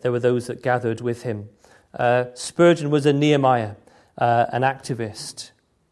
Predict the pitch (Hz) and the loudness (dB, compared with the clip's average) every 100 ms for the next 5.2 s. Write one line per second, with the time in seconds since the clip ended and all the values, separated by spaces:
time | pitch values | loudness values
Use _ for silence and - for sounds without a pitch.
0 | _ _ _ _ _ _ _ _ _ _ | _ _ _ _ _ _ _ _ _ _
1 | - - - _ _ - 131 135 - - | -20 -20 -20 _ _ 2 6 6 4 4
2 | 196 - 139 131 135 - - 165 165 143 | 4 2 0 0 -4 -10 2 4 6 4
3 | 131 131 151 135 131 127 120 - 143 139 | 0 2 2 2 0 -4 -6 -6 -6 -4
4 | 123 135 135 135 147 123 117 - - 135 | -4 -2 -2 -2 -2 -4 -6 -8 -2 0
5 | 117 | -2